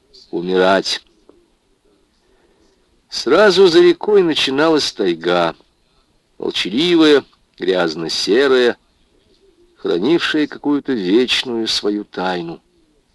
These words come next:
А дальше, к югу, верст за сорок,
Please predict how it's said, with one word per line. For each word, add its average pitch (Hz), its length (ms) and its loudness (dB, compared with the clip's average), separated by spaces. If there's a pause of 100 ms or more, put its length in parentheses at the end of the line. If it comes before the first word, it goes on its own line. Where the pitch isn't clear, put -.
(640)
А - 100 -12
дальше, 147 640 -2 (320)
к - 80 -18
югу, 123 560 -4 (840)
верст 139 720 0 (180)
за 107 140 -2
сорок, - 840 2